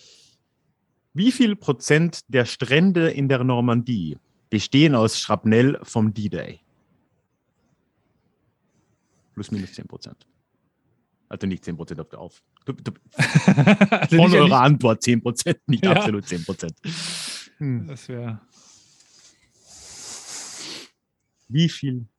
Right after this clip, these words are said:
Speaker 1: Prozent?
Speaker 2: Warst du schon mal dort?
Speaker 1: Ich, äh, war, ich überlege, nein, ich war noch nie dort. Warst du dort?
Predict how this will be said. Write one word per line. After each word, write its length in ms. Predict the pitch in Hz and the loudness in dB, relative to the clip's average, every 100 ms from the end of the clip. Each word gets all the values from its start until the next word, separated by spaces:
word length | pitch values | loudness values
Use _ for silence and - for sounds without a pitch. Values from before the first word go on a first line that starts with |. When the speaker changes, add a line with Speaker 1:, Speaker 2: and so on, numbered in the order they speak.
| _ | _
Speaker 1:
Prozent? 560 | - 101 - - _ _ _ _ _ _ _ _ _ _ _ _ _ _ _ _ _ _ _ _ _ _ _ | -20 -20 -20 -20 _ _ _ _ _ _ _ _ _ _ _ _ _ _ _ _ _ _ _ _ _ _ _
Speaker 2:
Warst 220 | 120 127 | 0 2
du 40 | 160 | 4
schon 140 | 175 | 6
mal 140 | 196 | 8
dort? 260 | 175 208 - _ _ _ _ _ _ _ _ _ - | 8 4 2 _ _ _ _ _ _ _ _ _ -12
Speaker 1:
Ich, 240 | 143 - | -12 -4
äh, 40 | 147 | 0
war, 1160 | 131 123 113 104 104 101 131 151 151 151 143 135 _ _ _ _ _ _ _ _ | 2 2 -2 -6 -6 -2 0 2 2 0 -2 -10 _ _ _ _ _ _ _ _
ich 140 | - - | -20 -12
überlege, 340 | 98 113 127 | -10 -6 -2
nein, 180 | 120 143 | 0 0
ich 100 | 127 | 0
war 100 | 117 | 0
noch 60 | |
nie 180 | 120 110 | -2 -4
dort. 200 | 85 82 | -8 -10
Warst 140 | 120 120 | -10 -6
du 60 | |
dort? 260 | 139 98 - | -6 -6 -10